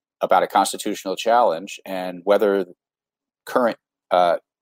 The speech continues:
constitutional doctrine is consistent with the original meaning of the Constitution. It's all of those things back in play, and we could just go through one hypothetical after another.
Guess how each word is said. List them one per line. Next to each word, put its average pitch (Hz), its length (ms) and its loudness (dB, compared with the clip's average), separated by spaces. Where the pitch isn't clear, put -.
constitutional 110 680 -2
doctrine 92 640 2
is 98 120 -6
consistent 101 520 -6
with 90 100 -8
the 95 80 -6
original 98 320 -6
meaning 90 320 -8
of 82 80 -6
the 90 80 -6
Constitution. - 720 -8
It's - 120 -4
all 120 260 6
of 107 100 -2
those 98 200 4
things 92 280 -2
back 95 280 2
in 87 220 -6
play, 95 320 2
and 95 100 0
we 107 120 -2
could 117 100 -2
just 107 220 -2
go 104 120 4
through 101 200 -4
one 107 180 2
hypothetical 101 640 0
after 95 300 0
another. 98 400 -2